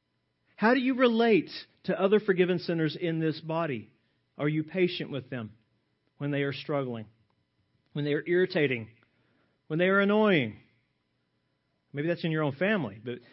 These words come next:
even in the church family, right? We rub each other wrong all the time. "Someone didn't shake my hand. He must not like me anymore."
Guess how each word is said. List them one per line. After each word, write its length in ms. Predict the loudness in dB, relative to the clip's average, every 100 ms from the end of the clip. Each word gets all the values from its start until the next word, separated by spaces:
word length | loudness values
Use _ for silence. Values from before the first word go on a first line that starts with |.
| _ -6
even 180 | -4
in 60 | -2
the 80 | -4
church 320 | 0 0 0
family, 400 | -2 -2 -2 -6
right? 360 | -4 -2 -2 -6 _ _ _ _ _ _ _ _ _ _ -6
We 100 | 0
rub 200 | 2 2
each 120 | 2
other 160 | 0 2
wrong 260 | 2 2
all 120 | 0 0
the 80 |
time. 540 | -4 -6 -4 -4 -4 -8 _ _ _ _ _ _ -10
"Someone 360 | -2 0 4
didn't 200 | 2 2
shake 300 | -2 -2 -2
my 160 | -2 -2
hand. 320 | -2 -2 -4 -8 2
He 120 | 4
must 280 | 4 0 0
not 160 | 0
like 260 | 4 2 2
me 80 | 0
anymore." 320 | 0 0